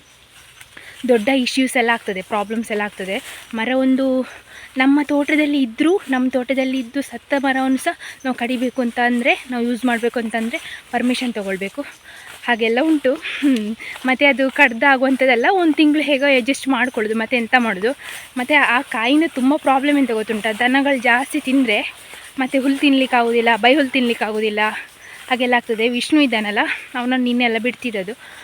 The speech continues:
ಹಾಗೆ ಅವನಿಗೆ, ಮ್, ಹಾಗೆ ಎಂತ ಹೊಟ್ಟೆ ಉಬ್ಬರಿಸಿದಾಗೆ ಆಗಿತ್ತು ನಿನ್ನೆ ಸಂಜೆ. ಅವನು ಹಲಸಿನ ಹಣ್ಣೆಲ್ಲ ತಿನ್ನಲೇ ಇಲ್ಲ, ಬರೀ ಸಂಜೆ ಕೊಡುವ, ಆ, ವಾಟರ್, ನಾವು ಇದು ಕೊಡ್ತೇವಲ್ಲ,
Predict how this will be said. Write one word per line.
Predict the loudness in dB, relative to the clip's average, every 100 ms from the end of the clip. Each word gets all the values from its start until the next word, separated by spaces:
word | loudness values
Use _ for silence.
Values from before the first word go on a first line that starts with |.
| -8
ಹಾಗೆ | -6 -2
ಅವನಿಗೆ, | 0 0 0 0 0 0
ಮ್, | -2 -6 -10 -16 -20 -20 -20 -20 -20 -20 -18 -6
ಹಾಗೆ | -4 -2
ಎಂತ | -4 -6
ಹೊಟ್ಟೆ | -8 -2 0
ಉಬ್ಬರಿಸಿದಾಗೆ | 2 0 -2 -4 -4 -2
ಆಗಿತ್ತು | -2 -4 -8
ನಿನ್ನೆ | -6 -6 -6 -8 -16 -20 -8 -2
ಸಂಜೆ. | 0 0
ಅವನು | 0 0 -2
ಹಲಸಿನ | -4 -6 -4 -2 0
ಹಣ್ಣೆಲ್ಲ | 0 -2 -2
ತಿನ್ನಲೇ | -2 -2 -2 -2
ಇಲ್ಲ, | -2 -4 -4 -10 -20 -20 -12 0
ಬರೀ | 2 2 2 0 -2 -4
ಸಂಜೆ | -8 -2 -2 0 0
ಕೊಡುವ, | 0 0 0 -2 -12 -20 -20 -20 -12
ಆ, | -6 -6 -8 -12 -4
ವಾಟರ್, | -2 0 0 0
ನಾವು | 0
ಇದು | 0 -2
ಕೊಡ್ತೇವಲ್ಲ, | -4 -4 -6 -4